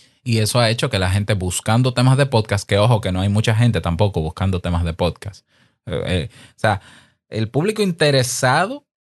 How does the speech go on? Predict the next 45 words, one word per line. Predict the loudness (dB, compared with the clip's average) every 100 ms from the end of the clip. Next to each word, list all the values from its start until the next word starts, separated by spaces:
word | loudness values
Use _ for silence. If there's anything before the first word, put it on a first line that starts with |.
| _ _ _ -8
en | -2 0
aprend-, | 0 -2 -2 0 2 0 0
en | 0 2
aprender | 2 0 0 2 2 4 4 4 0
sobre | -4 -4 -4
podcast, | -4 -8 -8 -10 -8 -2
no | 0
en | 0
consumir | -2 0 4 4 4
podcast, | 0 -6 -4 -6 -2
en | 0 2
aprender | 2 2 2 0
sobre | -2 -2 -2
podcast | -4 -4 -4 -4 0
es | 0 0 _
pequeñísimo. | -2 2 2 2 0 -6 -10 -16 _ _ _ _ _ _ -6
Yo | -2 2
dije, | 2 2 0
"Ese | -2 -2
es | 0
mi | 0
público, | 0 -4 -6 -8 -10 -16 _
ese | -6 -4 -4
va |
a | -4
ser | -4
mi | -2 -4
nicho, | -4 -8 -6
los | -4 -4
que | -4
quieran | -2 0 2
aprender". | 0 0 -2 -4 -6 -20 -20 _
Porque | 2 4
hay | 4
gente | 4 2 0
que | -2
quiere | 2 4 4
hacer | 2 2
un | 0 2
podcast, | 0 0 -4 -4
pero | -2 2
no | 2
aprender | 2 0 0 2 2
a |
hacerlo. | 0 -4 -8 -8 -12